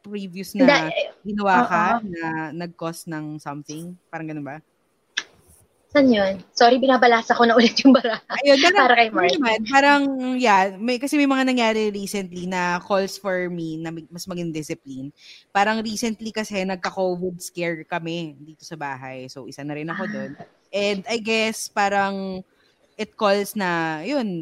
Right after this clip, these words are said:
Speaker 1: te, disiplinado muna, may pandemic, ganun, ganun. I mean, hindi naman sa tipong major gathering. It just happened kasi parang medyo I let myself loose for a while. Kaya ayun,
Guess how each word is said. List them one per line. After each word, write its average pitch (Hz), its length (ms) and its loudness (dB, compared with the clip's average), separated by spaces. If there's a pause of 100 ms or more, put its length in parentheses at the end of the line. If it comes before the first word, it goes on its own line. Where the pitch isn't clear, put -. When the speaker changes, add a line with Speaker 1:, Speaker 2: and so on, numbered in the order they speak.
(120)
Speaker 1:
te, 226 280 0
disiplinado 175 640 -6
muna, 190 400 -4
may 170 160 -4
pandemic, 165 680 -6
ganun, 139 280 -10
ganun. 143 400 -10 (480)
I 247 160 -2
mean, 311 100 4
hindi 294 140 0
naman 277 240 2
sa 262 160 -4
tipong 208 320 -6
major 180 380 -4
gathering. 151 720 -8
It 143 180 -18
just 156 240 -12
happened 147 400 -8
kasi 160 240 -12
parang 151 480 -10 (460)
medyo 175 680 -2
I 180 140 -4
let 180 220 -4 (420)
myself 175 540 -6 (100)
loose 160 320 -8
for 143 220 -12
a 143 80 -8
while. 135 280 -8
Kaya 143 280 -10
ayun, 190 400 -6